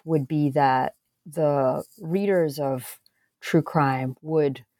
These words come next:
be prompted to think historically about some of the crimes they, they read. I think, I also think crimes are fascinating, and yet I think I find them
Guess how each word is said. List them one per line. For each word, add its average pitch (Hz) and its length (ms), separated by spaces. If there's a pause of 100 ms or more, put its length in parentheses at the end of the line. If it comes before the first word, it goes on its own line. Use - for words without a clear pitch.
(420)
be 147 640
prompted 185 440
to 160 100
think - 500
historically 190 800 (160)
about 143 540
some 160 180
of 147 160
the 139 320 (360)
crimes 143 440
they, 135 460
they 151 120
read. 170 360 (380)
I 175 80
think, 185 380 (160)
I 170 100
also 208 340
think 165 240
crimes 147 400
are 139 160
fascinating, 143 760 (340)
and 165 120
yet 160 140
I 151 80
think 190 220
I 175 100
find 160 280
them 143 240